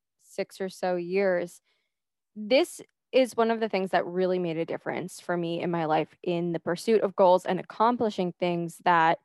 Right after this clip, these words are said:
maybe other people didn't. And not necessarily because I was more talented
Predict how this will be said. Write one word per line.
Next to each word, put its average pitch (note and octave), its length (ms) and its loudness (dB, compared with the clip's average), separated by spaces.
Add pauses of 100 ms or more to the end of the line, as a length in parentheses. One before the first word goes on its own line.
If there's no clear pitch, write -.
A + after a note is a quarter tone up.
(460)
maybe F#3 360 4
other F#3 200 4
people F3 360 -4
didn't. D3 500 -4
And G3 220 0
not G#3+ 260 4
necessarily G3 640 2
because F3 320 -4
I F3 260 2 (240)
was F3+ 160 0
more E3 180 -2
talented C#4 840 6